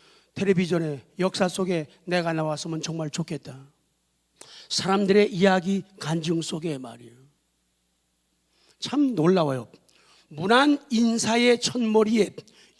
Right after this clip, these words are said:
여자 이름이 나온다고 얘기해요. 참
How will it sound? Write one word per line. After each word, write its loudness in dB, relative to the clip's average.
여자 4
이름이 -2
나온다고 -10
얘기해요. -20
참 -10